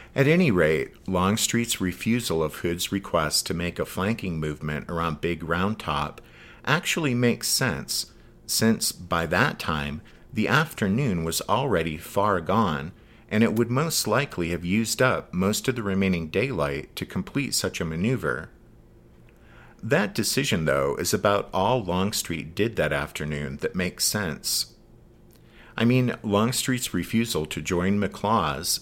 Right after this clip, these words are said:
and view for himself the situation to McLaws' front seemingly defies all logic. When McLaws reported that a strong enemy force was unexpectedly there to his front,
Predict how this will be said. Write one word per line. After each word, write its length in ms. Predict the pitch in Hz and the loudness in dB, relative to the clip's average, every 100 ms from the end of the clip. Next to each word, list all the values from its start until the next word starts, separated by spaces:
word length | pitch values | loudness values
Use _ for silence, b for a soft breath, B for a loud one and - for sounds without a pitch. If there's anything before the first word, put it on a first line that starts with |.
| - | -4
and 160 | 87 85 | -4 -2
view 220 | 95 107 | 0 0
for 180 | - 90 | 0 -2
himself 500 | 82 - 123 127 - | -2 0 0 0 -2
the 120 | 85 | -4
situation 720 | - 90 92 85 82 - 82 | -2 -4 -2 0 0 -2 -4
to 120 | - | -4
McLaws' 680 | 78 71 - 90 80 78 - | -6 -6 -2 0 0 -2 -4
front 400 | - 123 92 73 B B B B B | 0 0 0 -4 B B B B B
seemingly 640 | - - 143 147 92 87 | -4 -2 0 0 2 2
defies 720 | 76 78 - 120 87 80 - | -2 -6 -2 0 0 -2 -4
all 280 | - 92 92 | -4 0 0
logic. 640 | 90 117 113 - 67 - - b b b b b b b b | 2 2 0 -4 -8 -12 -20 b b b b b b b b
When 180 | 110 110 | 2 4
McLaws 520 | 110 - 165 190 - | 4 2 0 0 -2
reported 560 | 82 - - 131 76 78 | -4 -2 0 2 0 0
that 100 | 85 | -2
a 60 | |
strong 420 | 87 - 107 117 - | -2 0 2 2 2
enemy 320 | 107 107 92 | 0 2 0
force 560 | - 127 110 80 - | 0 2 4 2 -2
was 160 | 87 85 | -2 -4
unexpectedly 880 | - 104 107 - - 113 - 87 85 | -2 -2 0 -2 -2 -2 -4 -2 -2
there 260 | 80 101 98 | 2 2 2
to 200 | - 78 | -2 -6
his 180 | 73 - | -4 -2
front, 400 | - 123 76 | 0 0 0